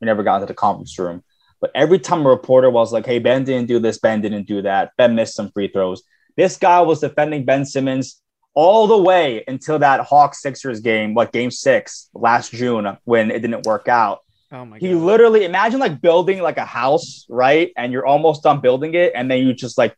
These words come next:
Speaker 1: like, you hit one thing and the house just collapses, right? That's what <laughs> happened. When, when, when the reporter asked, "Can Ben Simmons lead this team to a championship?" "I don't know."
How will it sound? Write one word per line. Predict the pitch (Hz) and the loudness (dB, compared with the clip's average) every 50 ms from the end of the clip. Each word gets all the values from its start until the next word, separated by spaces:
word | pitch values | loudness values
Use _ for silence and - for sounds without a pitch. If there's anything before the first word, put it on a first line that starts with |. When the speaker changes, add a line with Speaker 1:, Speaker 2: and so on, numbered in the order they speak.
| _ _ | _ _
Speaker 1:
like, | - 113 107 | -8 -6 -6
you | 117 117 | -6 -4
hit | - 156 - - 123 | -2 -2 -2 0 0
one | 131 139 135 135 | -2 -2 -2 -2
thing | - 135 120 | -6 -8 -6
and | 113 110 | -6 -8
the | 104 | -6
house | - 127 120 120 113 - | -4 -2 -2 -2 -2 -6
just | 113 - - | -12 -12 -8
collapses, | - 107 101 104 101 98 - - - 85 85 - - | -6 -2 0 0 0 -2 -4 -8 -16 -20 -18 -12 -6
right? | 92 101 104 110 113 - _ _ _ _ _ _ - | -4 -2 -2 -2 -4 -6 _ _ _ _ _ _ -4
That's | - 147 151 | -2 0 0
what | 202 180 | 0 -2
<laughs> | |
happened. | - 233 262 - 185 151 127 | -2 -4 -2 0 0 -2 0
When, | 127 143 147 143 | -2 -4 -4 -2
when, | 151 156 165 170 | 0 0 -2 -2
when | 170 165 | 0 0
the | 160 | 2
reporter | 160 156 147 - 190 208 202 196 | 2 2 2 2 0 2 2 2
asked, | 165 165 170 165 160 151 - _ _ _ _ _ _ _ _ - | 2 2 2 2 0 0 -4 _ _ _ _ _ _ _ _ -6
"Can | - 147 147 | -6 -2 0
Ben | 139 165 180 170 | 2 2 2 2
Simmons | - - 180 165 151 123 113 | 0 -2 -2 -2 -4 -6 -6
lead | 110 139 143 151 143 | -4 -2 -2 0 0
this | 139 135 - - | 0 -2 -2 -4
team | _ - - 147 143 131 | _ -6 -4 -2 -2 -2
to | - 117 117 | -2 -2 -2
a | 107 | -2
championship?" | - - 139 139 135 - 123 113 110 - - 107 104 95 _ _ _ _ _ _ _ _ _ _ _ - | -2 -2 -2 -2 -2 -4 -6 -8 -6 -4 -2 -2 -2 -4 _ _ _ _ _ _ _ _ _ _ _ -6
"I | - 120 | -4 -2
don't | 127 123 135 | -2 0 0
know." | 143 139 110 87 - | 0 0 0 -2 -6